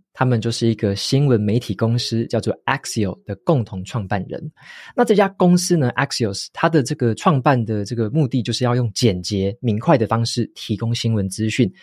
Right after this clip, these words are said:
在美国是一夕爆红，引起了新闻界的热烈讨论。他们发展出了一套新的写作模式来传递新闻，他们用一种少就是多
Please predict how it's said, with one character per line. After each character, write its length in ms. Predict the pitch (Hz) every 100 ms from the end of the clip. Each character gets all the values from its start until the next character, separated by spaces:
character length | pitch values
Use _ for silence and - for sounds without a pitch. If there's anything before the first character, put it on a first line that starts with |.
| -
在 160 | - 143
美 180 | 107 95
国 240 | 104 98
是 240 | - 123 -
一 120 | 120
夕 240 | 117 160
爆 240 | 131 143 110
红， 300 | - 95 104 _ -
引 120 | 131
起 140 | 156 117
了 100 | 95
新 160 | 131
闻 160 | 127 107
界 140 | 127
的 100 | 104
热 160 | 104 113
烈 140 | 117
讨 180 | 92 -
论。 220 | - 110 - - - -
他 140 | - 247
们 120 | 170
发 180 | 180 190
展 120 | 107
出 160 | - 127
了 120 | 110
一 80 | 104
套 160 | 123
新 260 | 113 135 143
的 80 | 123
写 300 | - 104 92
作 200 | 143 123
模 200 | 98 101
式 280 | - 117 -
来 120 | 101
传 220 | - 110
递 100 | 123
新 240 | 110 104 104
闻， 160 | 92 - _ - _
他 100 | 156
们 140 | 147
用 180 | 151 143
一 20 |
种 220 | 127 92 -
少 420 | - - 95 - _ -
就 100 | 123
是 140 | 117
多 360 | - 147 143